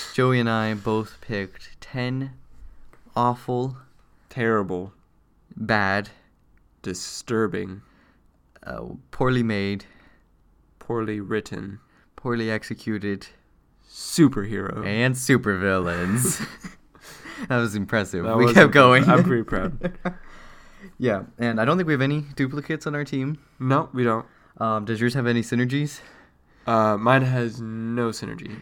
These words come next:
Speaker 1: 'Cause, like,
Speaker 2: except
Speaker 1: mine
Speaker 2: all of them are very
Speaker 1: <laughs>
Speaker 2: bad, obviously. <laughs>
Speaker 1: Yeah, 'cause mine kinda has, like, a little theme, which
Speaker 2: All right.
Speaker 1: you better watch out.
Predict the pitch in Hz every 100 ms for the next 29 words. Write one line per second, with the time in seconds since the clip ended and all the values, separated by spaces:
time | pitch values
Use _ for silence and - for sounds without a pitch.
0 | - 131 123 117 123 135 143 120 123 113
1 | 107 104 147 107 104 - - - - -
2 | 131 160 120 98 98 95 - - 104 98
3 | 101 101 - 120 123 - - - - 107
4 | 104 117 123 131 135 123 117 110 110 -
5 | - 110 107 101 - 120 104 92 90 -
6 | - 117 104 104 - 101 101 98 98 95
7 | 90